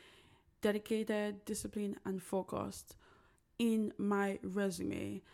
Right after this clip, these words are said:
I would most likely put it under the, the profile section of my resume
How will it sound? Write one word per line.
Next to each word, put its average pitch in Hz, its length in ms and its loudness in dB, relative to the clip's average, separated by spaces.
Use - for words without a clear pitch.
I 208 60 8
would 214 140 6
most 226 280 2
likely 220 300 0
put 220 300 -6
it 202 100 -2
under 196 460 -2
the, 185 400 -4
the 185 100 -4
profile 202 760 2
section 196 580 -4
of 196 180 -2
my 190 160 0
resume 185 760 -2